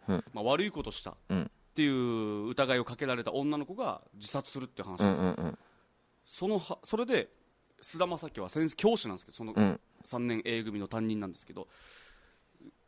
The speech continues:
Speaker 2: これから命の授業をするっつって、
Speaker 1: うん。
Speaker 2: えー、その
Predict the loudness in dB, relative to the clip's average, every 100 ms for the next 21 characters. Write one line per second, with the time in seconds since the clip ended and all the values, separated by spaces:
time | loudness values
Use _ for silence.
0 | _ -8 -6 -2 0 2 4 2 2 2
1 | 2 2 2 2 0 -4 -6 -6 -12 -4
2 | 2 2 0 -10 _ _ _ -10 -4 -2
3 | -2 -4 -6 -8 -10 -8 -10